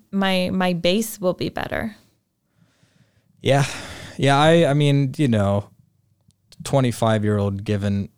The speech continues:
Speaker 2: a word of advice to forty-five-year-old, don't.
Speaker 1: I'm not
Speaker 2: <laughs>
Speaker 1: forty-five.
Speaker 2: I couldn't do the math in my head. That was the only number that I could come up with.
Speaker 1: Okay.
Speaker 2: Um,
Speaker 1: How old do you think I am, Nathan?
Speaker 2: you are forty-one.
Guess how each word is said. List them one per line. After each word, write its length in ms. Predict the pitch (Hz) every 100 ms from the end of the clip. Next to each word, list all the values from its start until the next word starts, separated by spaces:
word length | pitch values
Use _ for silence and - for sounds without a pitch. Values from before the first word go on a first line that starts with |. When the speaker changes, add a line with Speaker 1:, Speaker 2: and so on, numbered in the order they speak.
| _
Speaker 2:
a 60 | 110
word 240 | 107 107
of 80 | 104
advice 480 | 101 98 101 101 -
to 280 | - 101 101
forty-five-year-old, 1200 | - - 117 110 101 - 101 98 98 98 95 95 - - _
don't. 460 | 123 127 139 131 123 _ _ -
Speaker 1:
I'm 140 | 330 427 440
not 300 | 440 508 -
Speaker 2:
<laughs> 160 | -
Speaker 1:
forty-five. 1120 | 262 254 226 240 - 185 196 240 359 359 - - _ _ _ -
Speaker 2:
I 80 |
couldn't 260 | 117 131 123
do 120 | 110
the 100 | 101
math 280 | 98 95 98
in 60 | 101
my 100 | 92
head. 200 | 98 92
That 80 | 101
was 100 | 101
the 100 | 104
only 160 | 104
number 200 | 95 95 92
that 100 | 90
I 60 |
could 120 | 90 -
come 180 | 92 92
up 160 | 78
with. 140 | 92 87
Speaker 1:
Okay. 180 | - _ _ _ _ -
Speaker 2:
Um, 760 | 120 120 117 110 90 65 62 - _ _ _ _ _ _ _
Speaker 1:
How 200 | 226 226
old 100 | 220
do 100 | 233
you 60 | 233
think 260 | 233 247
I 40 | 247
am, 260 | 277 254 185
Nathan? 460 | 190 _ 254 269 -
Speaker 2:
you 160 | 110
are 80 | 104
forty-one. 640 | - - 127 127 95 -